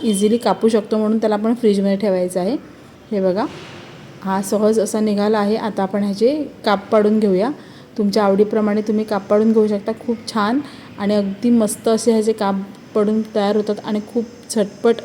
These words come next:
without gas ही मिठाई बनून तयार होते. नक्की करून बघा, अगदी सोपी पद्धत आहे.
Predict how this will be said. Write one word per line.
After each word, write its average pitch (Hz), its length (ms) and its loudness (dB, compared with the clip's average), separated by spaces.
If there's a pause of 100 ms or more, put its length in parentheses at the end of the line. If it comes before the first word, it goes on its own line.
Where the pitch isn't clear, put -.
(100)
without 208 360 4
gas 214 300 4 (200)
ही 214 140 -4 (640)
मिठाई 208 360 2
बनून 202 340 2
तयार 196 200 0
होते. 233 300 2 (640)
नक्की 202 280 -4
करून 220 340 0
बघा, 214 280 -2
अगदी 202 440 -4
सोपी 233 360 2
पद्धत 220 380 0
आहे. 214 220 2